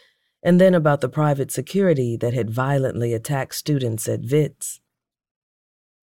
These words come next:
She replied that while much had seemingly changed on the surface,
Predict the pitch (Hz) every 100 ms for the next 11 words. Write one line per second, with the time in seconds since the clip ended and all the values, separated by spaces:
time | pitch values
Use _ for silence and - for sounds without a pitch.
0 | _ _ _ _ _ _ _ - - 190
1 | 156 156 160 151 135 - 127 127 135 131
2 | 143 180 180 156 123 - 226 233 202 147
3 | 131 123 165 156 135 113 117 - 123 120
4 | 117 156 156 151 120 117 -